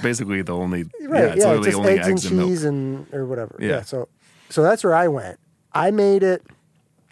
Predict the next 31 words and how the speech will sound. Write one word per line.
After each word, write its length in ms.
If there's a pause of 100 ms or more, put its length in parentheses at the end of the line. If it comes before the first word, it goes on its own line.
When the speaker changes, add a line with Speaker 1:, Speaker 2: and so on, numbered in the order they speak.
(440)
Speaker 2:
I 60
think 200
I 60
made 200
about 400 (640)
a 60
week 280
and 100
a 40
half-ish, 800
almost 440
two 200
weeks. 500 (540)
Kate, 520 (160)
by 160
the 120
end 100
of 80
two 220
weeks, 520 (420)
she's 260
like, 200 (320)
"I 160
can't 400
even 240
think 240
of 140
other 200
things 280
to 180
eat." 400